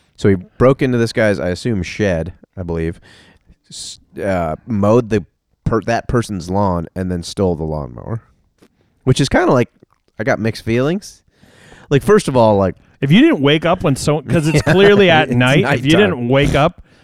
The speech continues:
Speaker 2: wha-, that, that is legally their lawnmower now.
Speaker 1: <laughs>
Speaker 2: And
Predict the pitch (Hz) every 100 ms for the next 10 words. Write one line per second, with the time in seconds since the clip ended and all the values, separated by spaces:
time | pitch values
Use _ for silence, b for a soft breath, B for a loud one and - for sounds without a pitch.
0 | b b - 135 - 151 170 160 _ 151
1 | 151 139 120 117 127 120 117 110 110 107
2 | 104 101 101 101 101 104 101 98 - -
3 | 156 156